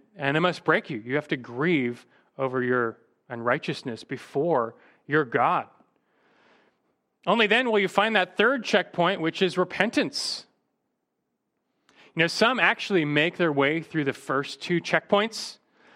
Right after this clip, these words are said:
They recognize they're a sinner, and they even have a measure of sorrow over their sin. But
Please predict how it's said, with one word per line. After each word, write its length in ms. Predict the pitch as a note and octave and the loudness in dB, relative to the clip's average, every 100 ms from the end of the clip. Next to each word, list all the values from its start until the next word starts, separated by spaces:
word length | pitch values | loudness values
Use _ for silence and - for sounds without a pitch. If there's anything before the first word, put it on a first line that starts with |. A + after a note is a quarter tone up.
| - - - _ _ _ | -20 -20 -20 _ _ _
They 120 | C#3 | -2
recognize 880 | C#3 C#3 D3+ E3 D3+ D3 D#3+ - - _ _ | 2 0 0 0 0 0 -2 -8 -16 _ _
they're 180 | - B2 | -2 0
a 60 | A#2 | -2
sinner, 480 | - B2+ A#2 E3+ - | -4 -4 -2 -4 -6
and 180 | F3+ G3 | -4 0
they 80 | G#3+ | -2
even 320 | F#3+ B3 B3 | 0 -2 -2
have 200 | G#3+ B3+ | -2 0
a 80 | A3+ | 0
measure 400 | F3+ G#3 A3 C4 | 2 2 2 0
of 120 | A#3 | 0
sorrow 500 | - B3 D4 F#3+ A2+ - _ _ | 0 2 4 2 -2 -10 _ _
over 140 | E3+ G#3 | 0 2
their 140 | C4 | 2
sin. 320 | - D#4 A3+ A#2 _ - - _ _ _ _ - | 2 0 0 -4 _ -20 -20 _ _ _ _ 0
But 220 | G#3 | 0